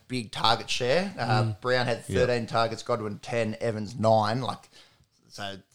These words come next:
Speaker 1: try to get the ball out to him thirty odd times and just didn't do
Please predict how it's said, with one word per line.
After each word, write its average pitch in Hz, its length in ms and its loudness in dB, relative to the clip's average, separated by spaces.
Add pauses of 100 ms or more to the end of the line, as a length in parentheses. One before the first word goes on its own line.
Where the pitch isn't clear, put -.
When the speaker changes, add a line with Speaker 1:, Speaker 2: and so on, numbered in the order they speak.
Speaker 1:
try 117 200 2
to 110 60 -4
get 110 140 -4
the 101 60 -16
ball 110 220 -2
out 104 200 -4
to 113 100 -6
him 104 140 -4
thirty 107 360 -4
odd 98 180 -6
times 117 520 -2 (380)
and 101 100 -10
just 117 220 -6
didn't 98 320 -12
do 101 340 -6